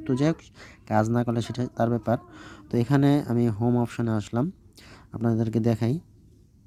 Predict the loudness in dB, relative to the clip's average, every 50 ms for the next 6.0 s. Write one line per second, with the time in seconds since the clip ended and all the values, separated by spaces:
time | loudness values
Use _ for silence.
0 | _ _ -20 -20 -20 -20 -20 -20 -20 -20 -20 -20 -20 -20 -20 -20 _ _ -20 -20
1 | -20 -20 -20 -20 -20 -20 -20 -20 -20 -20 -20 -20 -20 -20 -20 -20 -20 -20 -20 -20
2 | -20 -20 -20 -20 -20 -20 -20 -20 -20 -20 -20 -20 -20 -16 -14 -14 -8 -6 -4 -4
3 | -4 -2 -4 -4 -4 -6 -6 -6 -4 -4 -4 -4 -6 -12 -18 -20 -20 -20 -20 -20
4 | -20 -12 -8 -6 -4 -4 -4 -6 -8 -14 -20 -20 -20 -20 -20 -20 -20 -20 -20 -20
5 | -20 -20 -20 -20 -12 -8 -6 -6 -4 -2 -2 -2 0 0 0 0 2 2 2 0